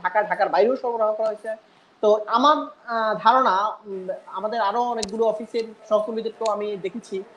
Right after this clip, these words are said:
যে তারাও আসলে পিপিই পড়ছেন। টেলিভিশনের অনেক সহকর্মীদেরকে বিশেষ করে দেখেছি, কোনো কোনো পত্রিকার সহকর্মীদেরকেও দেখেছি যারা পিপিই পরে বাইরে যাচ্ছেন। কিন্তু আমার মূল পয়েন্টটা যেটা ছিল যে এখানে আসলে আক্রান্ত হওয়ার হারটা তখন যেরকম গণমাধ্যম কর্মীদের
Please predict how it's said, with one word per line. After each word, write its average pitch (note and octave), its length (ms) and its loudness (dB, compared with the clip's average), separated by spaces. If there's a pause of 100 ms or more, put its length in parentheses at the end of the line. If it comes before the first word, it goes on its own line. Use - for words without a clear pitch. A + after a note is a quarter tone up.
(180)
যে F#3+ 100 -2
তারাও G3+ 280 4
আসলে G#3+ 260 -4
পিপিই G#3+ 320 -8
পড়ছেন। B3 400 -2 (340)
টেলিভিশনের C#4 500 4
অনেক C4+ 180 0
সহকর্মীদেরকে A3+ 580 0
বিশেষ G3+ 200 -10
করে G3 140 0
দেখেছি, F#3 400 -4
কোনো A#3+ 120 2
কোনো B3 240 0
পত্রিকার C#4+ 360 2
সহকর্মীদেরকেও A3+ 680 0
দেখেছি G3 380 -4 (320)
যারা F#3+ 180 6
পিপিই G#3 320 -2
পরে G3 180 0
বাইরে E3 280 4
যাচ্ছেন। G3 340 2 (340)
কিন্তু F#4 520 6
আমার D4+ 320 6
মূল E4+ 280 4 (300)
পয়েন্টটা C#4 340 2
যেটা B3 180 -6
ছিল G#3+ 300 -6
যে G#3+ 280 -6
এখানে C#4+ 220 -8
আসলে C#4 500 0 (240)
আক্রান্ত D#4 460 -2
হওয়ার D#4+ 560 4 (1080)
হারটা A#3+ 300 0
তখন C#4+ 380 -6
যেরকম C4 420 -6
গণমাধ্যম A#3 440 -8
কর্মীদের B3+ 280 -10